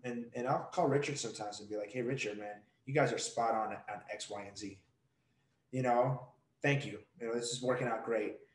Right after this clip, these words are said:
And then there's times where we're not getting very much consistency, and it's just like, "Hey, we just have a conversation. Am I doing something wrong? Is there something you guys are doing wrong?"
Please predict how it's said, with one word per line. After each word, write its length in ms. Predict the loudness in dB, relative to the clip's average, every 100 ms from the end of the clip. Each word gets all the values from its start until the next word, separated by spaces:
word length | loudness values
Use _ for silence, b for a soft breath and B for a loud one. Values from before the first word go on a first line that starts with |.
| _
And 60 | 0
then 60 | 4
there's 160 | 4 6
times 280 | 6 6 6
where 280 | 10 10 10
we're 140 | 8 8
not 160 | 6
getting 200 | 4 4
very 220 | 4 2 2
much 200 | 0 -2
consistency, 840 | -4 -2 -2 -2 -4 -6 -8 -10
and 80 | -12
it's 160 | -14
just 160 | -12 -6
like, 140 | -6 -4
"Hey, 120 | -4
we 80 | -4
just 160 | -6 -4
have 100 | -4
a 40 |
conversation. 920 | -4 -6 -6 -4 -4 -2 -2 -2 -4 -8 -18 _ _ _ -20 -16
Am 120 | -6
I 80 | -4
doing 200 | -2 -2
something 300 | 0 0 0
wrong? 420 | 2 4 4 4
Is 100 | 0
there 100 | -6
something 260 | -8 -10 -10 -6
you 120 | 0
guys 200 | 2 2
are 40 | 2
doing 200 | 2 4
wrong?" 440 | 4 2 0 -2